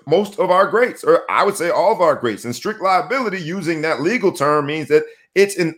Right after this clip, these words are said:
automatic responsibility. If you don't deliver when the entire world, the entire team, we'll start with the entire team is depending on you. If you don't deliver, there's a strict liability standard when it comes to our goats.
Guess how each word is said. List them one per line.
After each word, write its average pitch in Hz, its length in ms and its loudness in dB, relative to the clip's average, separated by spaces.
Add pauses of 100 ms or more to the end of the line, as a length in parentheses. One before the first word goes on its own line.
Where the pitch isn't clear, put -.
automatic 208 600 4
responsibility. 180 840 2
If 113 200 -2
you 190 120 0
don't 202 200 2
deliver 156 600 4 (520)
when 151 260 2
the 143 140 2
entire 190 640 4
world, 208 440 4
the 117 80 -2
entire 160 520 2
team, 202 520 -2 (140)
we'll 123 180 -4
start 185 260 4
with 156 80 -4
the 151 60 4
entire 151 320 2
team 156 240 -4
is 117 60 -6
depending 185 420 -2
on 110 140 0
you. 110 120 -2
If 104 60 -8
you 165 80 -6
don't 202 220 0
deliver, 165 480 2 (200)
there's 175 180 0
a 147 60 4
strict - 380 -4 (200)
liability 135 720 4
standard 110 600 -2
when 104 100 -10
it 98 140 -10
comes 107 320 -8
to 95 160 -4
our 87 180 -2
goats. - 680 -10